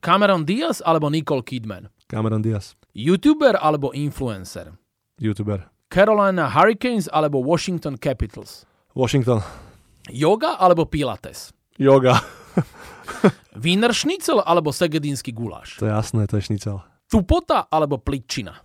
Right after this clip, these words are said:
Speaker 2: Pličina.
Speaker 1: Rock alebo funky?
Speaker 2: Rock.
Speaker 1: Krošček alebo tvrdý hit na mantinel?
Speaker 2: Tak krošček.
Speaker 1: Krošček, dobre. Tak rýchlu desiatku, Miško, máme za sebou a nasleduje záverečná
Speaker 2: A to by
Speaker 1: rubrika.
Speaker 2: som asi zmenil na toho influencera.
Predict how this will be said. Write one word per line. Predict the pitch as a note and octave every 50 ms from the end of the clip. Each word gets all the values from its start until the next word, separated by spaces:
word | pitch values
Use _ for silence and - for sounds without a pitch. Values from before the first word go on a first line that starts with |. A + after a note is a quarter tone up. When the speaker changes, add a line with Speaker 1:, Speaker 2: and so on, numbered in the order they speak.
| _ _ _ _ _ _ _
Speaker 2:
Pličina. | - G#2+ G#2 G2+ - - A2 G#2 G2+ F2+ - _ _ _ _ _ _ - - -
Speaker 1:
Rock | B2+ C#3 E3+ A#3 C#4+ - -
alebo | - G3+ G3 F#3+ F3 F3
funky? | D#3 - E3+ C#3+ C#3 C3 - - F2+ F2+ _ _ _ _ _ -
Speaker 2:
Rock. | - G2 G2 G#2 G#2 - - - - _ _ _ _
Speaker 1:
Krošček | - - D3 D#3 F3+ F#3 - - - D4 C#4+ G3+ -
alebo | E3 E3+ E3 D3 C#3 B2
tvrdý | - - D3+ F3+ F3 D#3 D#3+ C3
hit | B2+ D3+ D3
na | C3 B2+ A#2 A#2
mantinel? | G#2+ G2+ G2 - F#2+ F2 E2 E2+ - _ _ _ _ _
Speaker 2:
Tak | _ - - - -
krošček. | G#2 F#2+ F#2 - - G2 F#2 _ _ _ _ _ _ _
Speaker 1:
Krošček, | - - A2 F#2+ F#2+ - - - - -
dobre. | - E2+ F2+ F2+ - - - _ _
Tak | - B2+ - _ _ _ -
rýchlu | C3 F3+ G#3+ F#3+ G#3+ F#3
desiatku, | D3+ E3+ F3 - G3+ F#3+ D3+ - F3+ E3+ E3 D#3 A#2
Miško, | C#3 E3 F3+ - - E3+
máme | D3+ D#3+ E3 D3+
za | B2 C3 C#3
sebou | B2+ - F3 E3 F#3 F#3+ G#3 A#3 A#3+ - _ - _ _ _ _ _ _
a | - A#2 A#2+
nasleduje | C#3 D3+ D#3+ D3+ - F3 E3+ D3+ D#3+ D#3+ D#3+ D#3 D3 D3 C#3+ C#3+ C#3+ C#3 -
záverečná | - A2+ A#2+ A#2 B2+ C#3+ D3+ D#3+ D3+ - - F#3+ F3
Speaker 2:
A |
to | F3 F3+
by | -
Speaker 1:
rubrika. | F3+
Speaker 2:
som | F#3 E3+ E3 D#3+
asi | - G3+ D3
zmenil | C3 C3 C3+ D3 C3
na | B2
toho | A#2+ - A#2+
influencera. | A2+ A#2 - - A#2+ A2 G2+ - A2 G2+ G#2